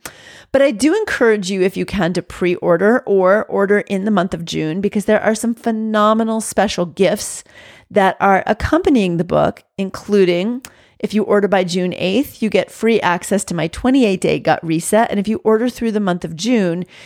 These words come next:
you get a free ticket to either join in the live programmed event or the replay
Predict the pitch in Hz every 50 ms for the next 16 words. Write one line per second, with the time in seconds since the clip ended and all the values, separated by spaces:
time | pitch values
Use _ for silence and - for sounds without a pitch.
0 | - - - - 240 247 269 277 262 269 - - - 262 262 262 240 - - 254
1 | - - - - - - - - 214 196 196 190 185 185 185 180 160 196 196 185
2 | 180 180 196 240 269 - - 214 208 202 202 190 190 185 175 170 170 165 - _
3 | - 202 208 180 185 196 220 208 - - 208 185 185 - 190 170 175 185 - -
4 | - 190 175 160 165 156 160 175 170 - - - 190 180 175 175 170 165 160 160
5 | 165 190 254 285 - - - 185 160 160 151 156 170 -